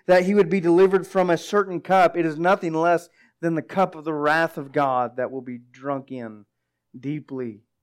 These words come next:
of Christ on the cross. It's not for fear of death we find our Lord in agony. Many brothers and sisters have gone to death joyfully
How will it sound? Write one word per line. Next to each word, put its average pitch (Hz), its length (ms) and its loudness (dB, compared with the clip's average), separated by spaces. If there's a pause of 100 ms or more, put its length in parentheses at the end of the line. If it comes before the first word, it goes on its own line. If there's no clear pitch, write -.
(400)
of 117 140 -20
Christ 123 400 -10
on 120 60 -16
the 113 80 -16
cross. - 580 -16 (3000)
It's - 140 -20
not 185 200 -6
for 135 100 -10
fear 143 360 -4
of 104 120 -12
death 135 360 -2
we 117 100 -16
find 120 320 -12
our 107 160 -8
Lord 107 240 -10
in 107 120 -14
agony. 104 440 -12 (1700)
Many 156 240 -6
brothers 127 400 -2
and 117 100 -18
sisters 131 420 -14
have 120 140 -18
gone 123 260 -8
to 123 60 -12
death 120 440 -6
joyfully 127 800 -8